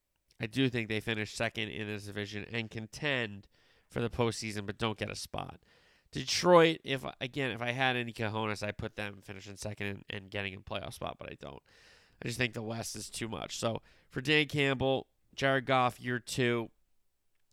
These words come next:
this battery at head coach and quarterback. I like it. I didn't watch a ton of the Hard Knocks, uh, I'll be honest with you,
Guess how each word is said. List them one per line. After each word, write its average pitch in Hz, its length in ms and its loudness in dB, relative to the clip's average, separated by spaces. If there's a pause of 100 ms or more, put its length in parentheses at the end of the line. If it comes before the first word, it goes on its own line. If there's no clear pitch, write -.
(140)
this 120 300 0
battery 110 680 4
at 110 140 2
head 110 200 -2
coach 113 420 -2
and 110 220 -2
quarterback. 107 640 2 (800)
I 135 140 4
like 127 300 4
it. 127 180 2 (520)
I 127 60 -2
didn't 135 160 4
watch 135 180 2
a 131 60 -4
ton 123 220 -2
of 123 60 2
the 117 100 4
Hard 120 180 4
Knocks, 117 480 -2
uh, 101 120 -10 (140)
I'll 113 120 -4
be 113 120 -2
honest 113 280 0
with 117 120 -10
you, 127 220 -2